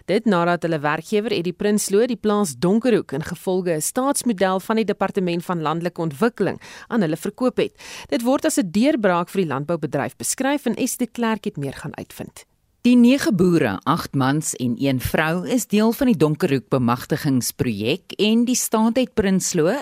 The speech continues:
Speaker 2: ingevolge die staatsmodel van die Departement van Landelike Ontwikkeling, alreeds in twintig agtien vir die grond betaal. Maar dit het twee jaar geneem vir die titelakte van die grond om aan hulle oorhandig te word. Hulle is die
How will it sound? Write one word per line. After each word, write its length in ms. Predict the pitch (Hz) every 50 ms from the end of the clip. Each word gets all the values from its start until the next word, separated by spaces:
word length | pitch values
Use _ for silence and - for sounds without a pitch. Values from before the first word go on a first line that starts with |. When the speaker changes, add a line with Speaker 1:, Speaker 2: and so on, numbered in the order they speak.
| -
Speaker 2:
ingevolge 640 | 147 143 135 - 160 135 - 143 127 127 110 127 120
die 80 | 113 -
staatsmodel 800 | - - 185 170 170 160 - - 170 170 131 147 131 123 127 127 -
van 100 | 151 135
die 80 | 127 107
Departement 640 | 127 - - 120 120 - - 123 123 123 127 123
van 160 | - 131 117 113
Landelike 480 | 113 117 123 131 127 127 120 - -
Ontwikkeling, 720 | 107 117 113 113 - 151 156 156 202 196 180 175 180 170 - - - - - - - - -
alreeds 480 | - 247 247 240 233 240 233 - -
in 160 | - 208 202
twintig 400 | 185 - 190 208 190 - 185 - - -
agtien 480 | 196 196 185 - - - 123 107 104 104
vir 240 | - - - 147
die 60 | 151 -
grond 320 | - 147 127 113 107 98 - -
betaal. 460 | - _ - 131 113 107 101 95 87 - _ _ _ - - - - - - - - -
Maar 320 | 156 165 160 165 202 - - -
dit 160 | 190 - - 202
het 160 | 208 - -
twee 240 | - 226 262 269 277 226
jaar 240 | 202 175 160 151 143
geneem 400 | - - 160 131 120 107 104 98
vir 240 | 107 - 170 170 180
die 60 | - - 247
titelakte 560 | 233 - 240 208 185 117 147 135 - - 120 110 -
van 80 | -
die 120 | 123 117 - -
grond 400 | 180 175 160 151 143 147 - -
om 160 | - 160 165
aan 160 | 160 156 156
hulle 160 | 139 127 123
oorhandig 560 | - - 120 117 104 101 104 101 113 - -
te 160 | - 123 98 110
word. 320 | 101 82 76 - - - - _ _ _ _ - - - - - _ -
Hulle 160 | 220 247 262
is 80 | -
die 80 | 233 -